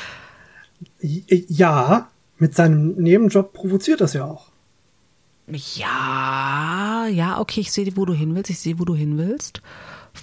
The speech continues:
Speaker 1: Also, damit verdient er sein Geld.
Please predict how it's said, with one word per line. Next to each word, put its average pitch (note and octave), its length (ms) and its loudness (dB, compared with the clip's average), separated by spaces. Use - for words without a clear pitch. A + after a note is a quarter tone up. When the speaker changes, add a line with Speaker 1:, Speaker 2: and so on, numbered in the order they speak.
Speaker 1:
Also, F3+ 480 6
damit F3 240 6
verdient D#3+ 340 6
er D#3 60 4
sein C4 240 2
Geld. D#3 680 4